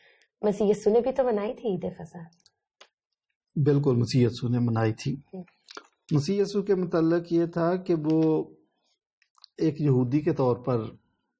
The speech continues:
Speaker 1: ہوں۔
Speaker 2: آیا تھا یہاں پہ،
Speaker 1: جی۔
Speaker 2: اور اس نے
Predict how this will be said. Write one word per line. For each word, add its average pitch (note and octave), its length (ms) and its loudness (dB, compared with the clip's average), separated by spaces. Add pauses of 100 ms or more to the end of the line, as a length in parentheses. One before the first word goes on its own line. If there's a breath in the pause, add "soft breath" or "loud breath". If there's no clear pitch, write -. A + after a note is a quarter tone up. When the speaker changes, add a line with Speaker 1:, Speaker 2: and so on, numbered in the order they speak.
(320)
Speaker 1:
ہوں۔ F3 260 -8
Speaker 2:
آیا A#2 300 0
تھا A#2+ 180 -6
یہاں B2 220 -6 (100)
پہ، - 100 -2
Speaker 1:
جی۔ - 100 -8 (460 soft breath)
Speaker 2:
اور C#3 240 2
اس D3+ 200 0
نے D#3+ 240 4